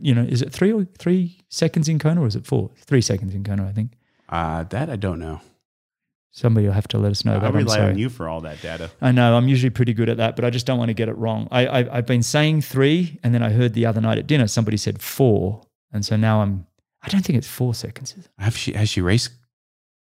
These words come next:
Speaker 1: No,
Speaker 2: Kona
Speaker 1: yeah,
Speaker 2: that
Speaker 1: it can't
Speaker 2: much?
Speaker 1: be, can't be that much. But every time she goes, she gets second either to Daniela Ryf or Annie Hug. But my point in all of that
Speaker 2: No, it can't, because Rennie was second in sixteen, right?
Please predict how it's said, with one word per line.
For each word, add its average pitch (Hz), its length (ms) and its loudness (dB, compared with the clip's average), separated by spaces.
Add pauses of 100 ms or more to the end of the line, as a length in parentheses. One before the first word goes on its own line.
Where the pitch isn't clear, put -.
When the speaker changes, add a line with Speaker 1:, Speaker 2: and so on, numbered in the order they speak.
(140)
Speaker 1:
No, 120 360 4
Speaker 2:
Kona 135 180 4
Speaker 1:
yeah, 120 120 6
Speaker 2:
that 143 140 0
Speaker 1:
it - 40 0
can't 156 180 4
Speaker 2:
much? 117 100 -4
Speaker 1:
be, - 60 -12
can't 147 160 -2
be 87 80 -8
that 67 180 -12
much. 120 200 -16
But 135 360 -4
every 135 200 2
time 131 180 0
she 117 160 -4
goes, 107 220 0
she 113 100 -4
gets 107 160 -2
second 104 300 0
either 101 220 2
to 95 240 0 (260)
Daniela 104 340 4
Ryf 98 280 2
or 98 180 0
Annie 101 220 2
Hug. 98 300 2 (1700)
But 147 160 4
my 156 140 6
point 226 380 4
in 170 160 4
all 180 200 6
of 156 120 2
that 117 300 2
Speaker 2:
No, 156 200 4
it 120 160 0
can't, - 160 -8 (1300)
because 127 360 -2
Rennie 135 260 0
was 107 140 2
second - 300 -2
in 87 140 -4
sixteen, 85 560 -8
right? 85 220 -2